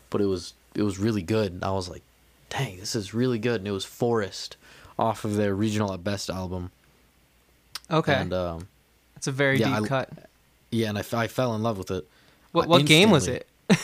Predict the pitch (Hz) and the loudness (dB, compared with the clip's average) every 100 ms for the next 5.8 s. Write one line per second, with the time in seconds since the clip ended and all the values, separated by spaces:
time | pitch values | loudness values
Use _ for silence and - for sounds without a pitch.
0 | - - - - 190 131 120 151 185 101 | -4 -10 -6 -2 0 2 2 0 -2 -6
1 | 95 - _ - 170 185 151 147 120 175 | -8 -20 _ 0 4 6 6 6 4 2
2 | - 156 165 156 156 139 143 156 147 147 | 4 6 6 6 6 4 2 2 2 0
3 | 151 123 151 143 139 120 113 101 104 104 | 0 -2 0 0 0 -2 -4 -4 -4 -2
4 | 110 131 113 131 123 - 101 90 90 - | 0 0 0 -4 -4 -4 -4 -4 -8 -12
5 | _ 104 113 113 107 104 92 | _ -6 -4 -2 -2 -2 -4